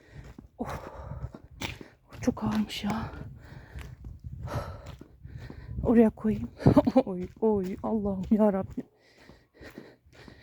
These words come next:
Şimdi inanın maddi durumum olsa ben o, bunların annesini götürürüm, kısırlaştırırım arkadaşlar. Yani şöyle koyayım.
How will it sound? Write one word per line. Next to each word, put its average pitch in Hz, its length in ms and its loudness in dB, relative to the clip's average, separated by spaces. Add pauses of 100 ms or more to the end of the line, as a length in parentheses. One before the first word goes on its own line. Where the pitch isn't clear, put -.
(300)
Şimdi 254 300 10
inanın 247 320 8
maddi 233 360 8
durumum 240 320 10
olsa 247 380 6 (920)
ben 254 120 10
o, 254 220 10 (920)
bunların 254 300 8
annesini 247 380 8
götürürüm, 233 380 6
kısırlaştırırım 214 720 2
arkadaşlar. 202 480 0 (800)
Yani 214 280 4 (1000)
şöyle 254 380 4
koyayım. 254 420 4